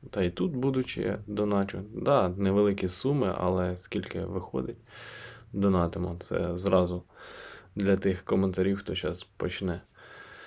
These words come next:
виписувати, е, чим допомагаєш і тому подібне, тому що це вже не перший раз таке пишуть. Тому я вважаю, що у кожного має бути право.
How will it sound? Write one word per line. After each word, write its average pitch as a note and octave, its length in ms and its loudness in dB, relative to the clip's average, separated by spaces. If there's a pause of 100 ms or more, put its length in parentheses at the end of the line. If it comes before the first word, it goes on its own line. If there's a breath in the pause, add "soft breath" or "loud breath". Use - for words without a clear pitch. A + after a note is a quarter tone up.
(720 loud breath)
виписувати, A#2 760 6
е, G#2 120 2 (840 loud breath)
чим G#2 260 0
допомагаєш G2+ 840 4
і - 20 -4
тому G2 240 4
подібне, G2+ 500 2
тому F2+ 200 -2
що - 160 -8
це F2+ 180 -6
вже E2+ 240 -6 (180)
не F#2 160 -2
перший F2+ 320 2
раз E2+ 160 4
таке F2+ 240 -8
пишуть. C#3+ 400 -6 (2000 loud breath)
Тому G#2 560 -2 (880 soft breath)
я C3 160 8
вважаю, A2 280 6
що G2 240 0
у F#2+ 100 2
кожного G2 720 2 (120)
має G2 280 2
бути F#2 260 -2
право. E2+ 420 -4